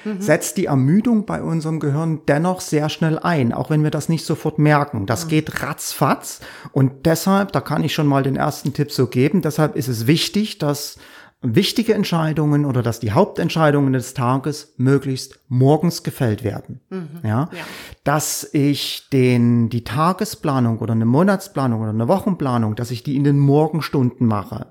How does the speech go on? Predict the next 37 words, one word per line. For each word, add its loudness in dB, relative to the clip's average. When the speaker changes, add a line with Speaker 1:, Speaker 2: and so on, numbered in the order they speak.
Speaker 2:
Planungsaktivitäten. -2
Immer 4
dann, 2
wenn -2
mein -2
Gehirn 0
noch 0
frisch 2
ist. -10
Denn 4
wir 4
merken 2
es -6
nicht -4
unmittelbar, 0
dass -6
unser -2
Gehirn 2
ermüdet. -2
Aber, 0
äh, 0
also 2
körperlich, 2
dass -4
wir -4
irgendwie -4
uns -4
müde 2
fühlen 2
oder 0
sowas. -4
Wir -2
fühlen 2
uns -2
vielleicht -2
noch -8
topfit, -4